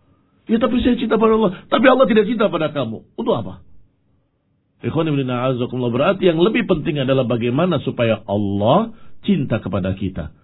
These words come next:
Ternyata diajarkan dalam satu ayat yang mulia ini. Ayat Al-Mihnah ini. Masya Allah, kata Allah, "Kalau kalian memang benar-benar cinta pada Allah, ikutilah Rasul. Kalau engkau mengikuti Rasul,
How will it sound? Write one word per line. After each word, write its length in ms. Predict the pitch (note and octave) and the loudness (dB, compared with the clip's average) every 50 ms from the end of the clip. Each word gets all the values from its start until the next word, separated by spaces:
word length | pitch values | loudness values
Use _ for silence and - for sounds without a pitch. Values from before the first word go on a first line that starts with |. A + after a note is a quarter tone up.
| _ _ _ _ _ _ - | _ _ _ _ _ _ 0
Ternyata 400 | - C3+ C#3 C#3 E3+ A3 A3 A#3 | 2 4 4 4 4 2 2 2
diajarkan 720 | G#3 F#3+ G3+ F#3 G3 F#3+ F3+ A#3+ B3 A#3+ - - G#3 F#3 F3+ | 4 4 4 4 4 2 2 0 0 0 -2 -2 -2 0 2
dalam 240 | F#3+ F#3 F#3 F3 | 2 2 2 0
satu 240 | - A3 A3 - - | 0 -2 -2 -2 -2
ayat 320 | - F3 F3 E3+ D#3+ - - | 2 2 2 2 2 0 -2
yang 160 | E3 D3 D3 | -2 0 2
mulia 400 | C#3 D3 C#3+ C3+ C3 B2 A#2+ C3 | 2 4 4 4 4 2 2 2
ini. 240 | C#3 B2+ G#2 - - - _ - - - _ _ _ _ _ - | 0 0 -4 -8 -10 -16 _ -20 -20 -20 _ _ _ _ _ -2
Ayat 240 | B2+ C3 A#2+ A2 - | 0 0 0 0 0
Al-Mihnah 500 | A#2+ A#2 A#2+ B2+ C3 - - C3 C3 A#2 C#3 | -2 -2 0 0 -2 -2 0 0 0 2 2
ini. 240 | F3+ E3+ A#2 - - - - - - - | 2 0 0 -4 -8 -12 -20 -20 -8 0
Masya 320 | C3 C#3 C3+ - - C3 A2 | 2 2 2 2 0 0 0
Allah, 400 | A2+ B2 A#2+ B2+ D#3 G3+ G3+ - - - - - | 0 2 2 4 2 2 0 -2 -10 -18 -14 -6
kata 200 | - A3 A3 G#3+ G#3+ | -2 -2 0 2 4
Allah, 320 | G3 F#3 E3+ E3 D#3+ D3+ D#3+ | 4 4 4 2 0 -2 -4
"Kalau 400 | - G#3+ A3 A#3+ A#3 G#3 - - | -4 -2 -2 0 0 -2 -2 -2
kalian 480 | - C#3+ C3 B2+ B2 A#2+ A#2+ A2+ A2 | -2 -2 0 0 0 0 0 -2 -2
memang 400 | A2+ A#2 A2 A2 A2 G#2+ G#2 G2+ | -2 -2 -2 -2 -4 -4 -4 -2
benar-benar 640 | F#2+ C3+ D#3 E3 D#3 C3+ A2+ A#2 A#2 A#2+ G#2+ G2+ - | -2 -2 -2 0 -2 -2 -2 0 0 0 0 -2 -4
cinta 400 | - D3 F#3 F3+ - - G#2+ F#2+ | -4 -2 -2 -2 -2 -2 -4 -2
pada 240 | - G2+ F2+ F2 E2+ | -2 -4 -4 -4 -4
Allah, 320 | E2+ F2 G2 A#2 C3 - - - - - - - - | -4 -2 0 0 -2 -2 -10 -20 -20 -20 -10 -4 -2
ikutilah 480 | - - - - - G3+ F3 C3 A2+ | -2 -2 -2 -2 2 4 4 4 2
Rasul. 640 | G#2 G2 G#2 F#2 F#2+ - B2 C3 A#2 E2+ - - - _ - - - _ _ _ _ _ _ _ _ _ _ _ _ _ _ _ _ _ _ | 0 -2 -4 -6 -4 -4 -2 0 0 0 -2 -6 -14 _ -20 -20 -20 _ _ _ _ _ _ _ _ _ _ _ _ _ _ _ _ _ _
Kalau 400 | - C#3 D3+ E3+ G#3 C4 D4 C#4 | 0 2 4 4 4 4 2 0
engkau 160 | C4+ G3 G#3+ B3 | 0 2 0 2
mengikuti 480 | A3+ A3+ A3 G#3+ G3+ F3+ G3 G3 G#3 | 2 2 2 0 2 0 0 2 2
Rasul, 640 | G3 F3 E3+ D3+ C#3 - C#3 C#3 D#3+ F#3 A3 G3+ - | 2 2 2 0 0 -2 -2 0 0 0 0 -2 -8